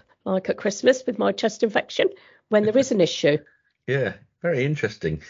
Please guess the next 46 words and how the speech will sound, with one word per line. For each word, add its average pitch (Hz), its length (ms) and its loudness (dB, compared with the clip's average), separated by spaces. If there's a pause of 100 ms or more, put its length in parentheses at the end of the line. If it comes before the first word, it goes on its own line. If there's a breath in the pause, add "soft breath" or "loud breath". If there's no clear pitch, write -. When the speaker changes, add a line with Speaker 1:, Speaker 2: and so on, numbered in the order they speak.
(180 loud breath)
Speaker 2:
I - 40 2
mean, 147 160 4
I 151 120 8
can, 151 220 0
I 156 100 0
can 147 160 -2
sense 151 260 -4
your 123 140 -2
commitment 113 420 -6
coming, 104 340 -4
coming 104 240 -4
through, 123 220 -2
Wendy. 90 300 0
Obviously, 104 280 2
I 90 60 6
can 90 260 -4
see - 140 -6
your 85 140 2
face, 90 260 2
which 76 160 -12
people 87 240 -2
on, 85 240 0 (100)
on 87 120 -2
the 90 120 0
audio 80 300 0
won't 82 240 -4
be 107 60 2
able 92 180 2
to, 78 160 -6
so 82 140 -8
I - 20 -6
can 90 100 -8
see 110 180 -2
how, 82 160 4 (140)
you 107 120 -4
know, 85 120 0
how 92 180 0
committed 92 440 -6
you 82 120 2
are 80 40 2
to 80 80 -8
this 87 140 -8
sort - 100 -4
of - 60 -8
stuff. - 240 -2
But - 160 4